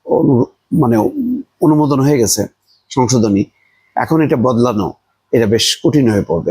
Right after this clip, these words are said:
আর সেটা যদি বহালই থাকে তাহলে কিন্তু মানে জোটের জন্য প্রতীক বরাদ্দ করা, মানে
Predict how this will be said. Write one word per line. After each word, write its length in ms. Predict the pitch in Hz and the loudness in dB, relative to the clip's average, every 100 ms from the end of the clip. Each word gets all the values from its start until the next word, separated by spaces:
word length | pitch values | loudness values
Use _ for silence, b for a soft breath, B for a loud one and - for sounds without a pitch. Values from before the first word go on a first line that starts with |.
| - | -2
আর 60 | 110 95 | -2 -2
সেটা 200 | - 120 143 | -2 0 2
যদি 140 | 151 143 117 | 2 2 2
বহালই 320 | 113 190 208 110 | 0 2 0 -2
থাকে 200 | - 87 - _ _ _ _ - | -6 -6 -6 _ _ _ _ -6
তাহলে 240 | 131 151 156 | 0 0 2
কিন্তু 300 | 151 143 135 135 180 123 139 _ _ _ | 0 2 2 0 0 -2 -2 _ _ _
মানে 240 | 226 139 113 101 | -2 0 2 0
জোটের 280 | 127 139 101 | 2 0 2
জন্য 260 | 139 135 135 123 - _ _ _ _ _ _ - | 2 4 2 0 -4 _ _ _ _ _ _ -4
প্রতীক 220 | 151 131 123 | 0 0 2
বরাদ্দ 280 | 120 104 113 | 0 0 0
করা, 160 | 98 80 - _ _ _ _ - | 0 -2 -6 _ _ _ _ -4
মানে 180 | 113 | 0